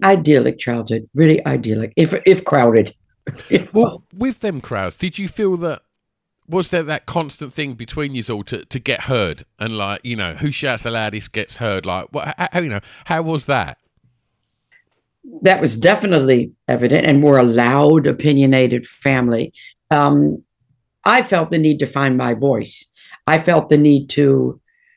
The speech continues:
Speaker 1: separate myself from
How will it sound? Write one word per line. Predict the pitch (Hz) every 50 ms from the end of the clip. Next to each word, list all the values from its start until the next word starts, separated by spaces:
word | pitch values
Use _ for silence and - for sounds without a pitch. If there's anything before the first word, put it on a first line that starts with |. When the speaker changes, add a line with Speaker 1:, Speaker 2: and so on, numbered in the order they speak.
| _ _ _
Speaker 1:
separate | - - - - - 208 202 202 - 180 160 139 139 135 135 135 -
myself | 151 143 139 131 - - - 160 143 131 135 - - _
from | _ - - 139 139 143 139 131 135 -